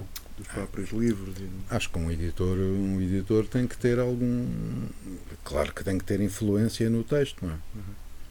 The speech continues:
Speaker 2: Eh, o melhor para mim é não ter influência nenhuma, que é, tá perfeito, não tenho uma palavra a mexer aqui.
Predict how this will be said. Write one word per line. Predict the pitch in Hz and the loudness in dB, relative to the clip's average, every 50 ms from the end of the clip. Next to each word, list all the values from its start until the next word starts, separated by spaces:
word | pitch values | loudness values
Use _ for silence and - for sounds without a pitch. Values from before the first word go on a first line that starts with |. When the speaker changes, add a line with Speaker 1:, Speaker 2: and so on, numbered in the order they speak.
| - - - - - - - - - - - | -12 -12 -12 -14 -14 -14 -14 -14 -14 -12 -10
Speaker 2:
Eh, | 78 73 73 73 76 73 76 73 71 73 73 73 - - - - - - - - - - - - | -8 -6 -6 -4 -4 -4 -4 -4 -4 -6 -6 -8 -8 -10 -12 -12 -12 -10 -10 -8 -8 -6 -2 0
o | 101 | 2
melhor | 98 107 107 104 117 131 143 - | 4 6 10 12 12 12 12 10
para | - - 120 117 | 8 6 8 8
mim | 110 110 123 147 185 196 190 180 - - - - | 10 10 10 10 10 8 6 2 -2 -6 0 4
é | 107 117 | 6 8
não | 123 123 117 | 8 8 6
ter | 107 - 131 135 | 6 6 4 4
influência | 147 135 - - 113 120 131 147 143 - - 156 | 4 2 2 2 4 6 6 6 6 4 4 4
nenhuma, | 151 143 135 123 120 117 107 101 92 82 78 73 80 - - - - - - - - - - - - | 6 8 10 10 10 10 10 8 6 4 0 -4 -6 -8 -10 -10 -12 -12 -12 -12 -14 -14 -14 -12 0
que | - 107 | 2 2
é, | 95 85 78 - - - - - - - - - - - - - - - - - - | 2 2 0 -4 -8 -10 -8 -8 -8 -8 -10 -12 -14 -12 -12 -10 0 12 12 12 12
tá | - - - | 12 12 12
perfeito, | - - - - - - 139 123 107 101 - - - - - - - - - - - - - - - - - - - - - - | 12 12 12 12 12 12 12 12 10 8 4 2 0 -2 -4 -6 -8 -10 -10 -10 -12 -12 -12 -12 -12 -12 -12 -12 -12 -14 -14 -8
não | - 95 110 120 120 | -2 0 4 4 4
tenho | 110 - - 147 151 151 139 139 131 - | 2 4 6 6 8 8 6 4 4 4
uma | - 165 170 165 156 143 | 4 4 6 6 6 4
palavra | - - 131 127 127 135 139 139 127 123 117 110 | 2 2 0 2 2 2 2 4 4 4 4 4
a | |
mexer | 110 104 - - - 117 110 101 | 2 2 0 0 0 2 2 2
aqui. | 95 - - - 71 | 0 0 -2 -4 -4